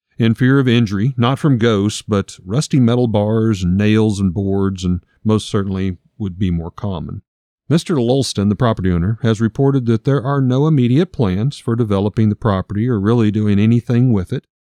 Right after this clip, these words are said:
Uh, as I had stated earlier, many of the acres has been kind of subdivided and let off, uh, sold.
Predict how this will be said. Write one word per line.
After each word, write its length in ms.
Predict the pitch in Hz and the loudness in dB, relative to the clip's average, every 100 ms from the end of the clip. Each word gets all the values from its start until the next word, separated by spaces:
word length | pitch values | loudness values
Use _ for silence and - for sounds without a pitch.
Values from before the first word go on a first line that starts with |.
| _ - | _ -8
Uh, 220 | 98 92 101 | -4 -2 0
as 180 | 101 | 0
I 60 | 104 | 2
had 140 | 98 | 0
stated 280 | - 107 95 | 0 -2 0
earlier, 380 | 95 101 101 110 | 0 2 2 2
many 260 | 95 98 101 | 2 2 2
of 80 | |
the 140 | 95 98 | 2 0
acres 340 | 95 98 92 | -2 -4 -6
has 240 | 101 95 87 | -2 -2 -2
been 220 | 98 95 | -2 -2
kind 180 | 98 95 | -2 -4
of 80 | |
subdivided 760 | - 98 90 90 87 85 90 90 | -4 -4 -4 -4 -4 -4 -4 -4
and 120 | 87 | -4
let 240 | 90 90 | -2 -2
off, 420 | 90 92 98 - - | -2 -2 -6 -10 -12
uh, 200 | 82 90 | -10 -8
sold. 440 | - 98 95 | -2 -2 -2